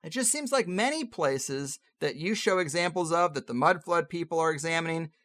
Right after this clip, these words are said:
when you dig down, when they excavate a lot of these early nineteen hundreds buildings, you find a couple of stories of detailed architecture,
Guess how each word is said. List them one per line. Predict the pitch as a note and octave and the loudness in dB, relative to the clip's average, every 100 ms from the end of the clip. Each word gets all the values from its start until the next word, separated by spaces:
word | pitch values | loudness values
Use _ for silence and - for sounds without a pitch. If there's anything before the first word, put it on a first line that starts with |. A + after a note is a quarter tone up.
| _ _ - | _ _ -4
when | E3 | 0
you | F#3+ G3 F3+ B2+ - | 2 2 -2 -8 0
dig | E3+ C#4 A3 | 4 6 4
down, | F3+ A3 G#3+ C#3 | 2 4 4 2
when | C#3 | 0
they | D3+ - | -2 0
excavate | F#3 A3 - G3+ D3 A#2 G2+ - | -2 0 0 0 0 -2 -2 -4
a | |
lot | C#3 D#3+ F#3 | 2 4 4
of | E3+ | 2
these | D#3 - | -2 2
early | D#3 F#3 F#3 | 6 6 4
nineteen | E3 E3 D#3 E3 | 2 0 0 -4
hundreds | D#3 D#3+ D#3 A#2+ | -4 -2 -4 -6
buildings, | - F#3+ B3+ C3 A2 - _ _ | 4 6 6 2 -6 -8 _ _
you | C#3 D#3+ | -10 -8
find | - B3 B3 A3 G3+ - | -4 -2 0 0 -2 -6
a | |
couple | - C3+ D3+ F#3+ | -6 -4 -2 0
of | G#3 | -2
stories | - A3 B3 G3 F3 E3+ - _ | 2 4 6 4 2 -2 -8 _
of | - A2+ B2+ | -6 -6 -2
detailed | G3+ C#4 - C3+ A2 - - | 0 0 0 -4 -4 -6 0
architecture, | C3+ C3 C3 B2 A2 - G#2 G#2+ A#2 | 0 0 -6 -6 -6 -8 -8 -6 -8